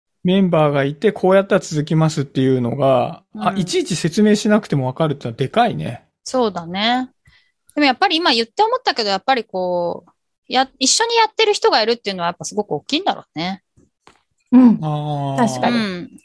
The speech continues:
Speaker 2: 参加してくれたり、こう、話したかったみたいなことを言ってくれたり、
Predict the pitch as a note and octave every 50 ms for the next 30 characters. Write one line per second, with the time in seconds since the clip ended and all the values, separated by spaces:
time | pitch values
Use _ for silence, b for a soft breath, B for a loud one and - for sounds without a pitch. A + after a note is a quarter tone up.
0 | _ - - A#3+ A3+ A3+ - A#3+ A3+ - - - - A3 A3+ A3 - A#3 A3 G3+
1 | F#3 F3+ _ - F3 E3+ E3 E3+ E3 E3+ E3 - - - F#3+ G3+ G#3 G#3+ G#3 -
2 | A3+ - F#3 F3 - _ - E3 E3+ E3+ E3+ E3 D3+ D#3+ D#3 D3+ D#3 - - D#3+
3 | - D#3+ D#3 - - - F3 - F#3 F#3 F3+ - F#3+ E3+ D#3+ D3+ D3 -